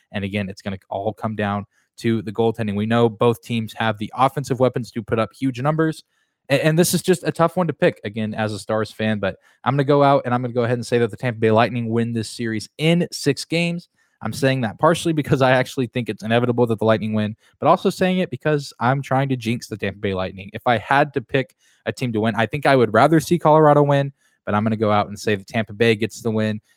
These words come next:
It's meant to be that they get the three-peat, but I'm really saying it, so I'm jinxing them so they don't win, if you catch my drift. All in all, I'm excited to watch this series. I'm excited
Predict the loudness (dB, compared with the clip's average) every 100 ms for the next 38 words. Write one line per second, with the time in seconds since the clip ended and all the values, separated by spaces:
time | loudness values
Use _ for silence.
0 | -12 -12 -4 -2 -2 -2 0 0 0 0
1 | 0 0 -4 -6 -4 -2 0 0 -2 _
2 | _ -6 -4 -2 -2 0 0 0 0 -4
3 | -4 -6 -4 -4 -4 -2 -2 -2 -2 -4
4 | -4 -2 -2 -2 -4 -6 -8 -12 -12 -8
5 | -8 -8 -16 _ _ -8 -6 -2 -2 -2
6 | -4 _ _ 2 4 6 4 2 2 0
7 | 0 -4 2 4 6 2 2 0 2 0
8 | -2 -10 -8 0 2 4 0 -2 -6 -6
9 | -2 2 4 2